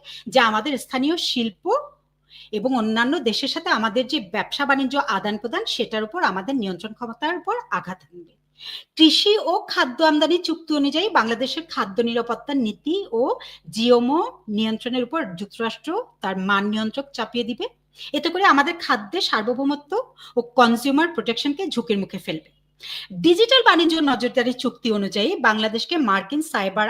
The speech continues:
আইন ও প্রযুক্তি সহকারীর উপর, সরবরাহকারীর উপর নির্ভর করতে বাধ্য করে। এই চুক্তি দেশের ডিজিটাল স্বাধিকার ও ভবিষ্যৎ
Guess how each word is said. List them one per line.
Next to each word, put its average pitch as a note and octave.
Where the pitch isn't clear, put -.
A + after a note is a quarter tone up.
আইন G#3
ও C4+
প্রযুক্তি G#3
সহকারীর A3
উপর, D#4+
সরবরাহকারীর B3+
উপর F4+
নির্ভর B3+
করতে C#4
বাধ্য F3+
করে। E3
এই A#3
চুক্তি B3+
দেশের G3+
ডিজিটাল G3
স্বাধিকার B3
ও F3
ভবিষ্যৎ G3